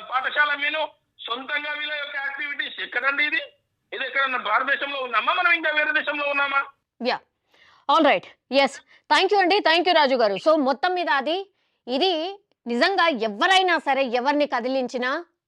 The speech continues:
Speaker 2: ఇట్లనే మాట్లాడతారు. బరాబర్ ఎందుకు మాట్లాడద్దు? పిల్లలు అసలు ఏడవ తరగతి పిల్లగాడు ఉరి వేసుకొని చచ్చిపోతుండంటే మనం ఎందుకు ఇక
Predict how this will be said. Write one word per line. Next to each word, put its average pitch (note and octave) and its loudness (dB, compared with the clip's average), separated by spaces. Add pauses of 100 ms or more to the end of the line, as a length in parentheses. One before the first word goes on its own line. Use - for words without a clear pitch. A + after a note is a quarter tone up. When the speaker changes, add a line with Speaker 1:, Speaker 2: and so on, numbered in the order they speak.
(120)
Speaker 2:
ఇట్లనే A3+ -2
మాట్లాడతారు. G#3 -4
బరాబర్ A#3+ 2
ఎందుకు C4 0
మాట్లాడద్దు? B3+ -2 (1400)
పిల్లలు G4+ 4
అసలు G4+ 4
ఏడవ F4+ 4
తరగతి F#4+ 0
పిల్లగాడు D#4+ 2
ఉరి E4 0
వేసుకొని F4+ 0
చచ్చిపోతుండంటే D4+ -2
మనం E4 0
ఎందుకు C#4+ 2
ఇక F#3 -4